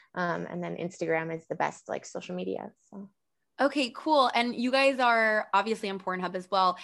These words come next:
Speaker 2: And then OnlyFans too. Do you, would you like to talk about that or?
Speaker 1: Um, yeah. Uh, thank you. I was almost forgetting that. <laughs> That's a big one. Uh, yeah, we're on OnlyFans. Um, our OnlyFans,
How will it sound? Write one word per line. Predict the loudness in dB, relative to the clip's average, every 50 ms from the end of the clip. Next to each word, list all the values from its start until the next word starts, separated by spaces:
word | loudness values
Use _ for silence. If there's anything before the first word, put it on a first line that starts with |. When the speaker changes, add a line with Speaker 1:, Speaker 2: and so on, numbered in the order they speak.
| -12 -6 -2
Speaker 2:
And | 2 2
then | 2 2
OnlyFans | 2 0 0 2 2 0 0 -2 -2 -2 -2 -2 -2 -4 -6 -10 -10
too. | -8 -4 -2 0 2 2 2 0
Do | -2 -4 -4
you, | -2 0 0 0 0 0 -2 -2 -4 -2
would | -4 -4 -2
you | -2 -4
like | -4 -4 -6
to | -4 -2
talk | -2 -2 0
about | 0 0 0 0 2
that | 4 6 6 8 8 6 6
or? | 4 2 0 0 0 2 2
Speaker 1:
Um, | 2 2 0 -2 -4 -2
yeah. | 0 2 4 4 4 2 0 -4 -10 _ _ -8 -4
Uh, | -2 -2 -2 -2 -2
thank | -2 -4 -4 -4 -4
you. | -6 -6 -6 -6 -4
I | -2 -2 0 0 -2
was | -2 -2 -4 -6 -8
almost | -10 -10 -8 -10 -10 -10
forgetting | -10 -8 -6 -4 -4 -4
that. | -4 -6 -6 -8 -10 _ _ -20 -20 -20 -20 -18 _ 2
<laughs> | 4 4 6 8 8 6 6 6 2 -2
That's | 0 2 4 4 4 6 4
a | 4
big | 6 6 6 6
one. | 6 4 2 2 -6 -12 -18 -18 -18 -20 _ _ 6
Uh, | 8 10 10 10 10 8
yeah, | 8 6 6 6 6
we're | 6 4
on | 4 4 2 -2
OnlyFans. | -4 -4 -2 -2 -2 -2 -2 -2 -2 -2 -4 -6 -6 -8 -8 -4
Um, | -2 0 2 2 2 0 0 0
our | 2 4 4 4
OnlyFans, | 4 2 2 2 0 0 0 0 0 0 2 2 2 0 -2 -4